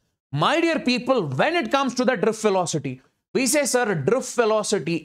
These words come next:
is V D." The formula for drift velocity is E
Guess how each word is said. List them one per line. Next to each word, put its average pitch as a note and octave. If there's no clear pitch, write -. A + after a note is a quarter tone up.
is -
V A3
D." G3+
The A3+
formula C#4+
for A#3+
drift A#3
velocity A3
is G#3
E G#3+